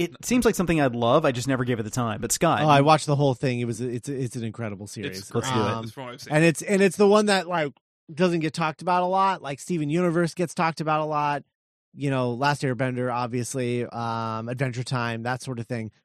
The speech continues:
Speaker 2: But, like, no one ever <laughs> talks about Gravity Falls, and it's, in, for my money, I think it's the best one. Um, yeah, I mean, Gravity Falls, I mean, this is, this is easy. I mean, the whole concept of Gravity Falls is that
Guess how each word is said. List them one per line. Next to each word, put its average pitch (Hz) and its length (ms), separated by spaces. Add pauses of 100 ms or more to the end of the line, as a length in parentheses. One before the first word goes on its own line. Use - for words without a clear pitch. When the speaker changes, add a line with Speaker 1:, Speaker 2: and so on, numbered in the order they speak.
Speaker 2:
But, 135 100
like, 139 160
no 147 160
one 175 140
ever 170 160
<laughs> - 20
talks 151 300
about 131 160
Gravity 113 300
Falls, 107 340
and 123 160
it's, - 280 (320)
in, 156 180
for 170 140
my 190 200
money, 147 280
I 131 60
think 135 140
it's 113 80
the 123 80
best 110 260
one. 101 220 (320)
Um, 165 540 (240)
yeah, 247 240
I 208 80
mean, 214 140
Gravity 226 340
Falls, 208 460
I 156 60
mean, 165 140
this 196 180
is, 156 100
this 190 220
is 135 120
easy. 135 240
I 120 40
mean, 135 140
the 143 80
whole 165 160
concept 151 400
of 127 60
Gravity 135 320
Falls 135 320
is 117 100
that 123 300